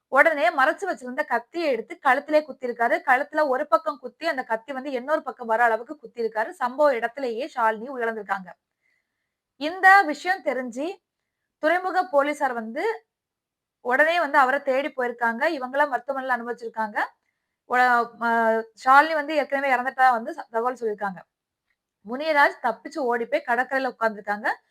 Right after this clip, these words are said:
போலீஸ்காரங்க போய் புடிச்சிட்டாங்க. புடிச்சு வந்ததுக்கு அப்புறமா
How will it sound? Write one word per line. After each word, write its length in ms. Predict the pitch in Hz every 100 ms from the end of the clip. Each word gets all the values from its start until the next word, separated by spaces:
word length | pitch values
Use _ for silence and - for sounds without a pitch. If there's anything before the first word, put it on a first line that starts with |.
| _ _ -
போலீஸ்காரங்க 600 | 294 349 - 262 233 214
போய் 200 | 302 349
புடிச்சிட்டாங்க. 420 | 294 - 233 190 - _ _ _ _ _ _ _ _ _ -
புடிச்சு 240 | 392 415
வந்ததுக்கு 300 | 381 294 302
அப்புறமா 720 | 262 - 277 226 208 285 440